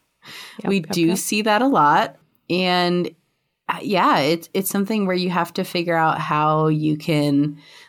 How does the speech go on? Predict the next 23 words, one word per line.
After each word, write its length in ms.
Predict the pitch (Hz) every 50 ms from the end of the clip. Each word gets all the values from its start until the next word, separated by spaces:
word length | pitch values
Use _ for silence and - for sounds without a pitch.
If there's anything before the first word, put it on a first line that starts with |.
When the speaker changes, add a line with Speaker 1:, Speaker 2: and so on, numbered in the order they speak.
| _ -
Speaker 2:
listen 320 | 185 190 208 - 240 240
compassionately, 1040 | 220 233 233 220 233 196 202 196 - 220 214 190 123 - 175 190 190 190 190 190 190 - - - - _ _ -
listen 400 | 190 190 185 - - 175 175 165
clinically, 960 | - - 254 262 294 277 254 - - 170 160 160 165 160 160 160 156 156 - -
and 460 | - 165 165 170 170 165 165 165 165 156
then 280 | 165 156 151 156 165
be 120 | 165 180 160
able 160 | 151 151 160
to 100 | 165 170
walk 280 | 160 160 147 147 147 147
away 140 | 151 143 139 151
from 240 | 151 143 135 139
that 360 | 139 135 131 131 131 - - - _ _ _ _ _ _ _ -
intact. 560 | 147 143 139 151 117 - - - - - - _ _ _ _ _ _ - 240
Speaker 1:
Mm-hmm. 380 | 208 196 185 190 196 190 196 190 185 _ _ _ _ _ _ _ _ _ _ -
Yep. 320 | 214 202 196 202 202 - -
So 180 | - - 202
it's 140 | 208 208 -
on 120 | 240 247 254
my 80 | 269
radar 380 | 269 226 190 185 175 175 170 170
now. 340 | 170 170 170 165 165 170 165 _ _ - - - - - - - - - - - - - - _ _ _ _ _ _ _ _ _ -
And 560 | 175 175 175 185 185 185 185 180 185 180 196